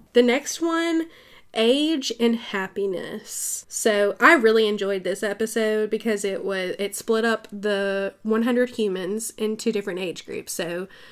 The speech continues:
it was, like, twenties, thirties, forties, fifties, and sixties, over sixty, I think. And they did, like, different tasks, like working together to make,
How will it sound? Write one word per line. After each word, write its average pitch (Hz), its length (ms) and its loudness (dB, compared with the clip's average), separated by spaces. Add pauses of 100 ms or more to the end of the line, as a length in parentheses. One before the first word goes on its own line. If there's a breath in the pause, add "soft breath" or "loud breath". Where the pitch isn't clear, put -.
(220 loud breath)
it 202 80 0
was, 196 100 0
like, 196 160 -2
twenties, 202 440 -2
thirties, 190 400 -4
forties, 185 880 -6 (240)
fifties, 185 340 -4
and 185 160 -6
sixties, - 680 -8
over 185 180 -4
sixty, 175 460 -10
I 185 80 -12
think. - 380 -14 (600 loud breath)
And 214 180 0
they 214 80 4
did, 202 240 0
like, 202 220 -2
different 202 320 -4
tasks, - 640 -4
like 175 440 -4
working 202 440 -2
together 190 560 -4
to 190 680 0
make, 190 640 -6